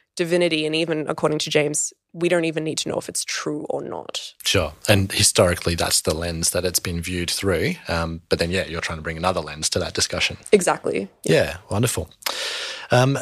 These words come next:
Speaker 2: and so getting into his work a bit, could you tell us about the markers that he used to define a mystic experience?
Speaker 1: Yes. So we have four marks of a mystic experience.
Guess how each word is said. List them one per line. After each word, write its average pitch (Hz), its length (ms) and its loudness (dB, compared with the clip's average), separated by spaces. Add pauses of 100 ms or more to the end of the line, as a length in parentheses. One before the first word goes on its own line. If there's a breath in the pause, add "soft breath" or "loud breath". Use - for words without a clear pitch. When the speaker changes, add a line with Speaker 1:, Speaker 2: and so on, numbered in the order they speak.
Speaker 2:
and 143 120 4
so 139 540 8
getting 156 180 8
into 123 180 4
his 120 260 2
work 120 220 6
a 117 40 4
bit, 117 200 2
could - 140 2
you 190 80 0
tell 143 180 4
us - 160 4
about 110 340 4
the 113 80 4
markers 104 460 2
that 104 140 -2
he 104 120 -4
used 95 380 -2
to 101 80 -2
define 92 540 -2
a 87 120 -8
mystic 90 360 -4
experience? - 800 -4 (160)
Speaker 1:
Yes. 277 400 -2 (100)
So 202 320 2
we 190 120 0
have 180 260 2
four 202 600 6
marks 180 640 2
of 196 120 4
a 190 40 4
mystic 190 300 -2
experience. 254 600 2